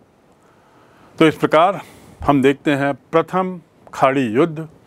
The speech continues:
ऑपरेशन डेजर्ट स्टॉर्म, अमेरिका का बढ़ता वर्चस्व, कुवैत पर इराक का हमला, इराक की बुरी तरह पराजय और विश्व सोशल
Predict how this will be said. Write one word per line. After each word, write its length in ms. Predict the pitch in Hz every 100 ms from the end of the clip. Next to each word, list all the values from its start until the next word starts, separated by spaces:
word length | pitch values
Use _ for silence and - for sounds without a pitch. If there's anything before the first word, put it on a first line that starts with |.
| - - -
ऑपरेशन 640 | 131 131 143 143 - 143 110
डेजर्ट 380 | 127 143 135
स्टॉर्म, 580 | 120 - 139 160 180 175 - _ - 135
अमेरिका 440 | 131 135 135 135
का 160 | - 113
बढ़ता 400 | 101 127 - 127
वर्चस्व, 640 | 117 110 170 175 - 165 - _ _ _ _ -
कुवैत 460 | 151 147 160 113 - -
पर 280 | 131 - 143
इराक 280 | 127 147 -
का 140 | 127 107
हमला, 440 | 135 156 165 170 147 _ _ 131
इराक 380 | 131 143 156 -
की 100 | 131
बुरी 240 | 107 131
तरह 200 | 123 120
पराजय 600 | 110 - 135 160 175 180 175 - -
और 320 | 151 156 123
विश्व 540 | 107 160 254 - 208 170 _ _ _ _ _ _ _ _ _ _ _ _ -
सोशल 540 | - 202 196 202 196